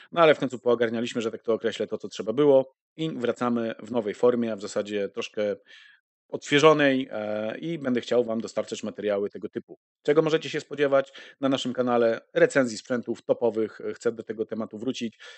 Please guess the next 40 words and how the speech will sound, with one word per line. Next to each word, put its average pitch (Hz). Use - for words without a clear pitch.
Możecie 113
się -
spodziewać 110
materiałów 110
odnośnie 110
Z 113
sześćset 104
dziewięćdziesiąt 104
E 120
V 110
G 104
A 90
Classified, 139
Z 117
sześćset 110
dziewięćdziesiąt 107
E 131
V 117
G 101
A 92
Dark 139
Kingpin, 123
Z 131
sześćset 131
dziewięćdziesiąt 113
oraz 110
Z 107
siedemset 120
dziewięćdziesiąt 107
Maximus 107
czternaście 113
i -
piętnaście -
Extreme, 143
oczywiście -
i -
dziewięć 120
trzynaście 143
dziewięćset 131
K, 127